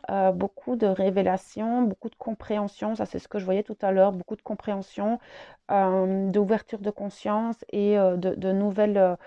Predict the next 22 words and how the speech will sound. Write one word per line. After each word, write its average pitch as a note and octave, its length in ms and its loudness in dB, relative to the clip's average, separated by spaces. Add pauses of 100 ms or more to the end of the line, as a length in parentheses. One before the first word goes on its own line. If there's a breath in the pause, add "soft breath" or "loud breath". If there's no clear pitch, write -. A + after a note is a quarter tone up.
(180 loud breath)
oui, A3 140 0
c'est A3 100 -6
ça, G#3 220 -4
hein, G3 120 0
la F3+ 120 0
réception G#3 760 -6
au - 20 -2
niveau F3+ 320 -4
coronal, G3 640 -2
peut-être - 300 -14
même G3 260 -2
des G3 100 2
rêves, G3+ 500 2
des F#3 220 -2
intuitions, G3+ 920 -4
euh, E3+ 80 4 (420 loud breath)
des G#3 100 0
synchronicités G#3 1300 -2
qui G3+ 160 -10
vont G3 200 -4
venir, G3+ 460 -2
euh, F#3 120 2